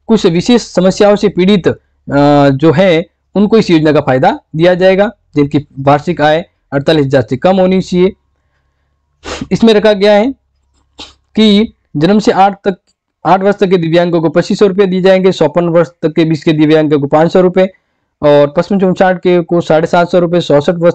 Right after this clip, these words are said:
तक के दिव्यांगों को हजार रुपये, साठ से सौ तक, ये इस योजना की शर्त रखी गई है। लघु सीमांत कृषक वृद्धजन योजना,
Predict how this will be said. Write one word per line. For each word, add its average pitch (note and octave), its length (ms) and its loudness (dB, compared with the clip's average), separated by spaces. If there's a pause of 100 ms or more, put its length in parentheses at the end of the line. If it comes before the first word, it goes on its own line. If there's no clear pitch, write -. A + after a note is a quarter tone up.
तक D#3+ 100 -2
के E3 100 -2
दिव्यांगों D#3 480 0
को D#3+ 140 0 (380)
हजार E3 300 2
रुपये, F3 300 -2
साठ E3 360 -2
से F3 140 -8
सौ D#3+ 200 0
तक, C3+ 340 -2 (680)
ये C#3+ 220 2
इस D3 140 0
योजना C#3+ 240 2
की C#3+ 100 -2
शर्त C#3 220 -2
रखी E3+ 240 0
गई F3+ 160 0
है। F3+ 160 0 (1800)
लघु F3 300 2
सीमांत F#3 380 0
कृषक F3 260 0
वृद्धजन D#3 400 0
योजना, B2 460 0